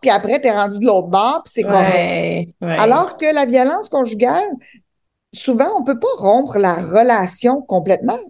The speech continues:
Speaker 1: tu sais, notamment quand il y a des enfants, parce que la relation parentale, elle, elle va continuer.
Speaker 2: Ouais.
Speaker 1: Donc, la violence peut se transformer en violence post-séparation. Et en, en plus, avant même de devenir de la violence post-séparation, elle peut, elle peut augmenter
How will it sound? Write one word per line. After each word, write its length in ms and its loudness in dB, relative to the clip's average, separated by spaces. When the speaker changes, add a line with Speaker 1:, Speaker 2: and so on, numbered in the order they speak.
Speaker 1:
tu 100 -8
sais, 20 -4
notamment 420 2
quand 120 0
il 80 -2
y 40 -2
a 40 -4
des 220 -4
enfants, 340 -6
parce 220 -4
que 80 0
la 180 2
relation 540 2
parentale, 520 0
elle, 80 2
elle 140 2
va 120 0
continuer. 680 -4
Speaker 2:
Ouais. 240 0
Speaker 1:
Donc, 160 2
la 220 2
violence 640 0
peut 140 0
se 100 -2
transformer 720 -2
en 80 0
violence 400 0
post-séparation. 960 -4
Et 160 4
en, 160 -2
en 220 -2
plus, 480 0
avant 300 2
même 220 2
de 80 4
devenir 320 0
de 40 0
la 100 2
violence 240 0
post-séparation, 680 -2
elle 140 -8
peut, 260 -6
elle 80 0
peut 140 2
augmenter 760 -2